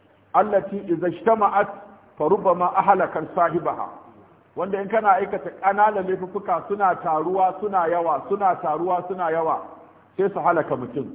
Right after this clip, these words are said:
Sannan idan bai nasara a wannan fuska ta hudu ba, sai zama ishgaluhu bil mubahati allati la thawaba fiha wa la iqaba. Sai ya ɓata maka lokaci wajen shagaltar da kai da abubuwan da ba su da lada, ba su da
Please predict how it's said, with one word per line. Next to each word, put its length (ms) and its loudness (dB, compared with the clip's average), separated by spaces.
Sannan 440 -2
idan 220 -2
bai 180 4
nasara 500 2
a 60 0
wannan 280 -4
fuska 320 -2
ta 80 -4
hudu 240 -4
ba, 240 2
sai 180 4
zama 260 0
ishgaluhu 840 2
bil 160 -6
mubahati 680 2
allati 340 -4
la 200 2
thawaba 420 -2
fiha 300 -2
wa 80 -2
la 260 -2
iqaba. 440 -2
Sai 80 0
ya 80 2
ɓata 420 2
maka 240 -2
lokaci 600 -4
wajen 380 -2
shagaltar 640 -2
da 100 -2
kai 280 -4
da 160 -2
abubuwan 680 -2
da 320 4
ba 360 6
su 80 -6
da 160 0
lada, 500 2
ba 280 0
su 60 -6
da 120 0